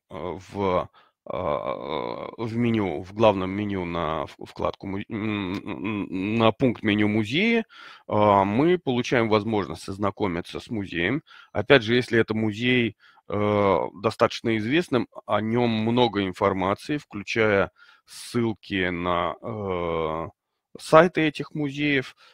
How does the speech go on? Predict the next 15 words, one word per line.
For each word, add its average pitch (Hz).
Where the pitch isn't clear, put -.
основная 113
характеристика -
музея, 127
где 95
он 101
расположен, 131
и 143
вплоть 131
до 101
информации 95
о 85
том, 104
когда 78
он 90
работает. 78